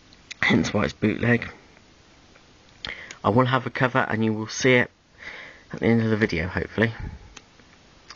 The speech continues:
The G I Joe movie, Visionaries, complete series, Yu-Gi-Oh! As we go sort of, you know,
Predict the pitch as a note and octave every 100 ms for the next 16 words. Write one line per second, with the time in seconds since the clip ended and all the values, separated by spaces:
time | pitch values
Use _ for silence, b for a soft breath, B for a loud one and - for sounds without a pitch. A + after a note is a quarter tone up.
0 | B B B B - A#2 G#2+ G#2 - C3+
1 | C3 C3+ C3+ C3 C3+ C3+ C3+ C3+ C3+ C3
2 | C3 A#2+ - - A#2 A#2+ B2 B2+ B2+ A#2+
3 | - - A#2+ F#2 - - A2+ A2+ A#2 A2+
4 | - B B B B B - G#2+ B2+ B2+
5 | B2+ C3 B2+ B2+ C3 B2 B - B B
6 | B - - G2 G#2+ G#2+ G#2 - - -
7 | - - _ - - - - - _ -
8 | G2+ G2